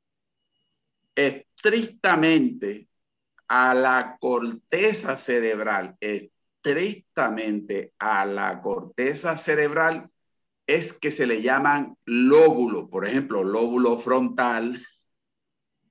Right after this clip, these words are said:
el lóbulo parietal que está encima. Si tú coges la parte azul, mírala por ahí, ve, ve esa parte azul, se le llama corteza, eh, parietal. E-, esa que está más rojiza,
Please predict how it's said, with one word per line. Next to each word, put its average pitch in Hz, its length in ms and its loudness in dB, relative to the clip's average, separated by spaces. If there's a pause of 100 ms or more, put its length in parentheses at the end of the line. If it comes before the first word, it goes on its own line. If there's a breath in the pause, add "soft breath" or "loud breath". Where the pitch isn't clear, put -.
el 104 360 -2
lóbulo 127 420 4
parietal 135 460 2
que 131 100 -4
está 127 180 -2
encima. 123 560 -4
Si - 180 -12
tú 123 140 -6
coges 143 220 2
la 135 120 2
parte 143 300 0
azul, 135 480 -4
mírala 123 360 0
por 123 140 -2
ahí, 117 160 -2
ve, 123 280 -2
ve 123 160 2
esa 117 220 -4
parte 127 300 -4
azul, 127 600 0 (560)
se 110 160 -4
le 110 140 -2
llama 123 360 0
corteza, 113 880 -2
eh, 98 420 -4 (100)
parietal. 120 840 0 (680)
E-, 120 260 0
esa 147 380 2
que 180 80 -2
está 180 240 2
más 175 220 4
rojiza, 160 880 2